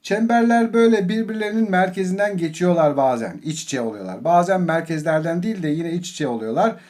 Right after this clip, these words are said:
Bazen çemberler eş oluyor. Bazen biri büyük, biri küçük oluyor. Bu durumlarda oluşan bu üçgenler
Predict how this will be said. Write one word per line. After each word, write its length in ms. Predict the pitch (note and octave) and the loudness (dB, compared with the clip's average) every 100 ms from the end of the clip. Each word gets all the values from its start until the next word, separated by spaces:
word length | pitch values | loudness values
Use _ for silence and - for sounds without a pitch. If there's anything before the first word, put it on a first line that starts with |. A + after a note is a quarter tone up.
| _ - | _ 2
Bazen 340 | E3+ G3+ A#3+ | 4 4 2
çemberler 580 | A3+ G#3+ A3 A3 A3+ G3 | 2 0 4 4 4 2
eş 220 | G3+ A#3 | 0 2
oluyor. 300 | G3+ G3 A3+ | 2 2 2
Bazen 420 | G#3+ G#3 G#3+ A3 | 6 4 4 0
biri 200 | G#3+ A3+ | 0 0
büyük, 240 | G#3 A3+ G3 | 2 0 0
biri 200 | A3 A3 | -2 -4
küçük 260 | - - | -4 -8
oluyor. 340 | F3+ E3+ A#3 G3+ | -4 -2 -2 -2
Bu 120 | A3+ | -2
durumlarda 500 | A#3+ A#3+ A3+ G#3 F#3 | 2 4 6 4 2
oluşan 600 | F3 A3 A#3 A3 A3 F3+ | 0 0 2 2 0 -2
bu 160 | A#3 G#3 | -6 -6
üçgenler 720 | A3 F3+ - A3+ A3 A#3+ | -8 -8 -2 0 2 0